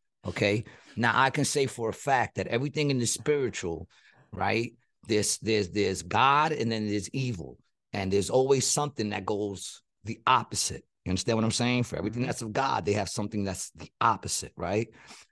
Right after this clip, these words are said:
Speaker 1: So I can say this for a fact. Yeah, man, voices will talk to you, because when I first came to the Lord, I was hearing a voice in my head. Now, here's the difference. I heard one voice.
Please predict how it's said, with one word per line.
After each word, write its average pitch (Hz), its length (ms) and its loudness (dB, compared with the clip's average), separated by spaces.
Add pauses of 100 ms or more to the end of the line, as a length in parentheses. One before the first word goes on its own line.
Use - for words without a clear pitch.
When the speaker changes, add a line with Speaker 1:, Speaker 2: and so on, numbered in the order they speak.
Speaker 1:
So 110 220 -2
I 147 120 6
can 147 140 0
say 127 140 4
this 107 140 0
for 87 180 -4
a 85 40 -2
fact. - 460 0 (1000)
Yeah, 120 300 6
man, 104 280 2
voices 101 440 0
will 110 100 -2
talk 120 320 -2
to 92 100 -4
you, 76 100 -6
because 87 260 -8
when 87 100 -4
I 92 80 0
first 104 320 -4
came 135 260 -2
to 113 100 -4
the 92 100 -4
Lord, 95 400 -4 (380)
I 87 100 2
was 82 200 -2
hearing 92 260 -2
a 90 60 -2
voice 92 400 -2
in 90 40 -4
my 90 140 -4
head. 101 320 -2
Now, 85 80 -4
here's 90 200 0
the 80 100 -6
difference. 78 400 -4
I 110 100 0
heard 98 260 0
one 98 200 4
voice. 92 580 -4